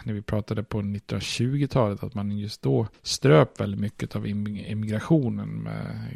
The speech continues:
ganska strikta kvoter och sånt där för, för olika länder då. Det hade ju gynnat, eh, norra Europa då, eh, medan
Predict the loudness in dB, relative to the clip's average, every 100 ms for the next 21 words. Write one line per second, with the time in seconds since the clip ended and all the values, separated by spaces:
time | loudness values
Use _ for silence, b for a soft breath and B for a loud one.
0 | -8 -6 -6 -4 -4 -4 -4 -4 -2 -4
1 | -6 -14 -12 4 6 6 4 0 -2 -2
2 | -6 -8 -8 -6 -6 -6 -6 -4 -4 0
3 | 0 0 -4 -8 -10 -8 -6 -6 -6 -8
4 | -10 -18 -12 -6 -4 -6 -10 -10 -8 -8
5 | -8 -10 -8 -4 0 2 0 -2 -10 _
6 | -6 2 4 4 0 -6 -6 -8 -10 -14
7 | -10 -8 -6 -6 -6 -8